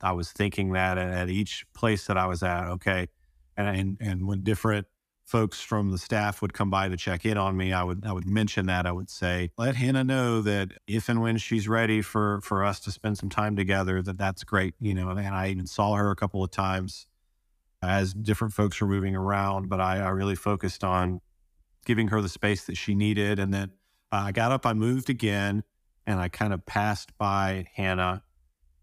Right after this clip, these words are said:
and I was totally prepared to just not even interact with her.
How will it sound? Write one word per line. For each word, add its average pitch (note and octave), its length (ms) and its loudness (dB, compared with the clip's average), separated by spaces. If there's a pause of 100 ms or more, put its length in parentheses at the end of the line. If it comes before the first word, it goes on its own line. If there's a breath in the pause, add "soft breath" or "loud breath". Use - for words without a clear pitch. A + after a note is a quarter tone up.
(140)
and F#2 140 0
I F2+ 100 2
was F2+ 220 -4
totally G#2 320 2
prepared G#2+ 560 -2
to G#2+ 120 0
just F#2 460 -4 (240)
not F#2+ 220 0
even F#2+ 280 0
interact F#2+ 480 -2
with G#2 140 -4
her. G#2+ 300 0